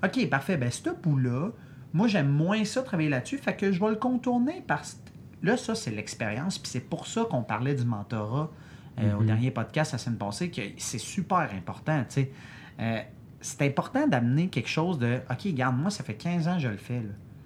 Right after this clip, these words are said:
Speaker 1: Tu peux-tu, tu sais, prends ce shortcut-là, prends ce raccourci-là, prends
Speaker 2: Mhm.
Speaker 1: quelque chose qui va t'amener plus loin. »
Speaker 2: Les
Speaker 1: C'est
Speaker 2: vieux
Speaker 1: important.
Speaker 2: profs, là, c'est quelque chose d'inestimable.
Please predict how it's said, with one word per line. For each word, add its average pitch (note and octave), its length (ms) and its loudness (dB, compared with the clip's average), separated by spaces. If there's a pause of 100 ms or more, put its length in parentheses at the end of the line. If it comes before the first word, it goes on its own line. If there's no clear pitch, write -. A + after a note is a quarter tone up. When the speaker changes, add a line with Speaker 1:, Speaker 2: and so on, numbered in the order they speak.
(560)
Speaker 1:
Tu - 100 -12
peux-tu, G#3+ 560 0
tu - 40 -16 (460)
sais, A3 160 2
prends - 320 -2
ce - 180 -6
shortcut-là, A2+ 840 -2
prends C4 240 0
ce - 180 -2
raccourci-là, B2 880 -2 (360)
prends A2+ 140 8
Speaker 2:
Mhm. A2+ 300 4
Speaker 1:
quelque B2+ 220 0
chose F#3+ 320 0
qui - 160 -6
va C3 140 2
t'amener C#3+ 440 2 (140)
plus D#3 380 2
loin. » G#2+ 360 -2 (600)
Speaker 2:
Les G#2 160 -2
Speaker 1:
C'est - 40 0
Speaker 2:
vieux A#2+ 140 8
Speaker 1:
important. - 180 0
Speaker 2:
profs, C3 320 2
là, A2 100 6
c'est F#2+ 180 -2
quelque F#2 180 -4
chose G#2 220 2
d'inestimable. G2+ 720 4